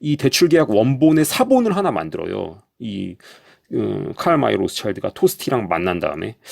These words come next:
근데 이 사본에는 이제 비밀 조항이 그 첨가돼요, 하나.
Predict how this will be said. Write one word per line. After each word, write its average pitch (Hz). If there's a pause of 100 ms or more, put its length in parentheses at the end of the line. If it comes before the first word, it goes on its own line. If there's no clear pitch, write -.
(300)
근데 143
이 147
사본에는 190
이제 98
비밀 131
조항이 87 (180)
그 -
첨가돼요, 160
하나. -